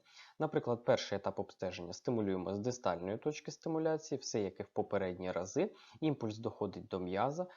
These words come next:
збуджує відповідні м'язові волокна, вони скорочуються, комп'ютер будує нам криву. А тепер ми переносимо стимулюючий електрод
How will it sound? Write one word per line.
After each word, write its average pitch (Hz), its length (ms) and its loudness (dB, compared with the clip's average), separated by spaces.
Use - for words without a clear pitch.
збуджує 120 540 2
відповідні 104 540 0
м'язові 98 420 0
волокна, 95 480 0
вони 98 300 -2
скорочуються, 170 800 0
комп'ютер - 480 0
будує 95 440 0
нам 92 220 -2
криву. 95 400 -2
А 104 80 4
тепер 214 380 2
ми 175 120 4
переносимо 151 720 2
стимулюючий 127 800 0
електрод 147 800 0